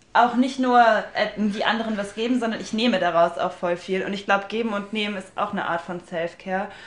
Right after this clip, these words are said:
Und mir bringt das auch super viel, einfach mich mit Themen auseinanderzusetzen, die mich selber beschäftigen oder die mir auch wichtig sind.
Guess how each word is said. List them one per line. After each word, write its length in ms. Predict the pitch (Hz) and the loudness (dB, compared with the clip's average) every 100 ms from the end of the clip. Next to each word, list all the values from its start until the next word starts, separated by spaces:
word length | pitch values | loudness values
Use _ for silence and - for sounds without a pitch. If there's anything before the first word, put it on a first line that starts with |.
| - - | -16 -6
Und 180 | 208 - - - | -6 -6 -16 -8
mir 180 | 220 233 | -4 -2
bringt 220 | 240 262 | -2 -2
das 180 | 254 - | -2 0
auch 160 | 214 | -2
super 280 | - 220 247 | -2 -6 -4
viel, 120 | 240 | 0
einfach 260 | 190 220 233 | 0 -2 -4
mich 180 | 220 214 | -6 -6
mit 140 | 208 | -6
Themen 220 | - 240 | -4 -4
auseinanderzusetzen, 1000 | 185 202 208 208 254 247 240 247 247 233 | -4 -6 -4 -2 -2 -2 -2 -2 -2 -4
die 80 | 214 | -4
mich 140 | 196 - | -6 -4
selber 240 | 190 190 | -2 -2
beschäftigen 680 | 185 - 185 185 262 269 285 | -4 -2 -4 -4 -6 -4 -2
oder 160 | 190 180 | -2 -2
die 100 | 175 | -4
mir 160 | 175 | -4
auch 140 | 165 - | -6 -8
wichtig 340 | 202 240 240 | -10 -8 -8
sind. 300 | 262 269 294 | -2 -2 -2